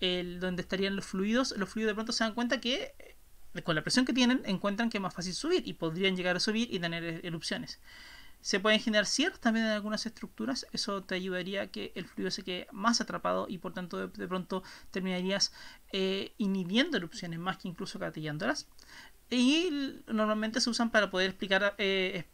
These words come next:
es-, aparentes conexiones que van entre meses a años en particular. Eh, abajo lo que se muestra es, eh, un poco la expansión volumétrica de las zonas del sur después del terremoto de mil novecientos sesenta. Y se ve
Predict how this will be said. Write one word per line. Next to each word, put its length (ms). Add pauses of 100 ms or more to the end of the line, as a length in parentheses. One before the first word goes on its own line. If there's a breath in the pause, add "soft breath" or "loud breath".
es-, 60
aparentes 340
conexiones 500
que 120
van 160
entre 220
meses 360
a 200
años 400
en 80
particular. 500 (520 loud breath)
Eh, 240
abajo 340
lo 80
que 80
se 80
muestra 300
es, 180
eh, 220
un 120
poco 180
la 60
expansión 400
volumétrica 460
de 60
las 100
zonas 240
del 100
sur 340
después 440
del 580
terremoto 320
de 60
mil 100
novecientos 300
sesenta. 440 (800)
Y 120
se 160
ve 240